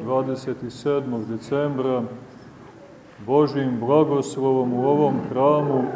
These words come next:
ovog našeg manastira biti održan sabor sveštenstva Mitropolije Crnogorsko-Primorske. To su redovna sabranja u okviru Božićnog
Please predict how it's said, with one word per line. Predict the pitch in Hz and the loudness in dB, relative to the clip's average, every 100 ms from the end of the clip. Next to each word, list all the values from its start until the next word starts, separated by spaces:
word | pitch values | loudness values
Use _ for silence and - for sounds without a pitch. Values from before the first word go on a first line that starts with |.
| - - - | -8 -10 -8
ovog | 127 127 113 | -2 -2 -2
našeg | 120 139 135 - 117 | -2 -4 -4 -4 -4
manastira | 117 143 165 - - 135 127 | -2 0 2 2 2 0 0
biti | 113 135 156 151 131 | 0 0 0 0 2
održan | 147 147 147 135 120 131 120 113 113 - - - - | 2 2 0 0 4 4 4 0 -6 -10 -16 -20 -20
sabor | - - 135 147 151 127 127 120 | -16 0 8 10 10 8 2 0
sveštenstva | - 127 120 110 139 151 151 - 131 123 120 | -2 -4 -4 0 2 4 0 -4 -2 2 2
Mitropolije | 120 120 117 123 117 139 143 135 127 120 | 2 -2 -2 -4 0 2 4 2 2 0
Crnogorsko-Primorske. | - 131 123 120 113 135 127 - - 117 120 120 123 135 135 - - 98 92 - - - - - - - - | -2 -4 -2 -2 0 0 -2 -6 -6 -6 -2 -2 0 0 0 -4 -12 -12 -12 -18 -20 -20 -20 -20 -20 -20 0
To | 143 147 | 4 4
su | - 143 143 139 | 4 4 6 8
redovna | 160 156 147 135 139 131 | 8 10 8 8 6 4
sabranja | - 143 127 127 151 156 156 143 | 2 0 2 6 8 10 8 6
u | 135 135 | 4 8
okviru | 143 143 147 139 135 131 | 6 6 2 4 6 4
Božićnog | 120 139 139 139 131 - 127 | 6 6 6 4 -4 -4 -4